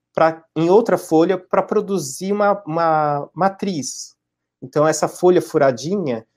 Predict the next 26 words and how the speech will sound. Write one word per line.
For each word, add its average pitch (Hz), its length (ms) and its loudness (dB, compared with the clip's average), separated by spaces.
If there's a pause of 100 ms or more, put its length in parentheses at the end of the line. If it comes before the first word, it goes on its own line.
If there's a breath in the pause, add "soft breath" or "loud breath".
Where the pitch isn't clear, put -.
(140)
ela 135 180 -4
funciona 160 380 -4
como 160 220 -4
uma 170 140 -2
matriz 180 520 -2
pra, 175 380 0 (640)
pra 160 160 -2
cópia 196 440 0
daquela 139 320 0
imagem. 104 500 -8 (340)
E 139 80 -4
aí, 139 460 2 (100)
o - 80 -10
próprio 143 300 0
artista 196 540 -4
ou 135 160 0
assistentes 147 640 -4
fariam 156 340 0
essa 151 180 -4
cópia 135 560 -2 (440)
dessa 139 280 -2
imagem, 156 560 0
mantendo 156 460 0
as 139 80 -2
proporções. 151 1040 -4
E, 110 260 -8